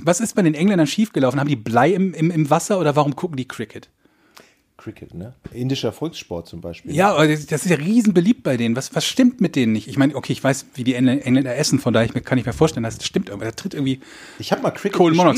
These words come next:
Speaker 2: gespielt. Ich war
Speaker 1: aus oder
Speaker 2: einmal
Speaker 1: so.
Speaker 2: in England, als Bobbele, ähm, da
Speaker 1: Das ist halt wie
Speaker 2: gewonnen hat.
Speaker 1: Baseball in noch langweiliger.
Speaker 2: Ja, und da, das sind ja so drei, drei Pfosten, oben so ein
Speaker 1: Ja.
Speaker 2: Querpfosten und da hast du so eine, so einen Löffel,
Speaker 1: Ja.
Speaker 2: so eine Kelle und dann musst
Speaker 1: Das
Speaker 2: du den
Speaker 1: ist
Speaker 2: Ball
Speaker 1: Wicked.
Speaker 2: treffen.
Speaker 1: Irgendwas davon
Speaker 2: Und du
Speaker 1: ist das
Speaker 2: darfst aber
Speaker 1: Wicked.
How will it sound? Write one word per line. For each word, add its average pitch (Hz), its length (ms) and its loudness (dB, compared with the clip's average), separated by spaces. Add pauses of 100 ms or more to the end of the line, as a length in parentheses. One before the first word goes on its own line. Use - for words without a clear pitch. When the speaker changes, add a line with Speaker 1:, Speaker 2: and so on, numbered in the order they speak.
Speaker 2:
gespielt. 107 120 -2
Ich 113 40 -6
war 110 140 2
Speaker 1:
aus - 80 -2
oder 143 80 -6
Speaker 2:
einmal 165 160 0
Speaker 1:
so. 113 80 -2
Speaker 2:
in 110 40 -6
England, 156 480 -10
als 117 160 -14
Bobbele, 113 680 -8
ähm, 92 360 -12 (540)
da - 80 -8
Speaker 1:
Das 156 80 0
ist - 60 0
halt 220 120 2
wie - 60 -12
Speaker 2:
gewonnen 175 160 2
hat. 175 120 6
Speaker 1:
Baseball 202 280 2
in 160 160 2
noch - 180 2
langweiliger. 104 680 0
Speaker 2:
Ja, 127 140 0
und 117 100 0
da, 123 60 4
das 120 360 -6
sind 156 120 -2
ja 127 100 2
so 101 120 -4
drei, 110 340 2 (240)
drei 113 160 0
Pfosten, - 480 -6
oben 143 240 -2
so 117 60 -2
ein 110 60 -2
Speaker 1:
Ja. 117 120 6
Speaker 2:
Querpfosten 160 460 -2
und 123 60 -2
da 127 60 2
hast 131 120 -4
du 127 40 -2
so 117 80 -4
eine, 107 220 -4
so 117 80 -4
einen 104 100 0
Löffel, 190 380 0 (300)
Speaker 1:
Ja. 117 140 0
Speaker 2:
so - 20 2
eine 107 100 -2
Kelle 180 420 -6
und 139 100 -12
dann 143 80 -8
musst 143 100 -4
Speaker 1:
Das 131 100 0
Speaker 2:
du 120 40 -2
den 131 40 0
Speaker 1:
ist 127 60 4
Speaker 2:
Ball 190 80 6
Speaker 1:
Wicked. 196 180 4
Speaker 2:
treffen. 196 300 -4
Speaker 1:
Irgendwas 131 260 2
davon 143 160 -2
Speaker 2:
Und 139 60 4
du - 20 6
Speaker 1:
ist 135 80 4
das 147 80 8
Speaker 2:
darfst 170 140 0
aber 156 100 4
Speaker 1:
Wicked. 143 120 2